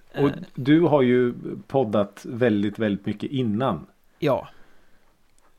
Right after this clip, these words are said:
Speaker 1: Jag va-, hade ju aldrig gjort det. Det här var ju verkligen min poddebut. Eh, så.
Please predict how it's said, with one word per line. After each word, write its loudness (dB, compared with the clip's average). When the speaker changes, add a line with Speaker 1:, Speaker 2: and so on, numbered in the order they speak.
Speaker 1:
Jag 2
va-, -4
hade 4
ju 2
aldrig 0
gjort -4
det. -6
Det 0
här 6
var 2
ju 4
verkligen 0
min -2
poddebut. 0
Eh, -8
så. -2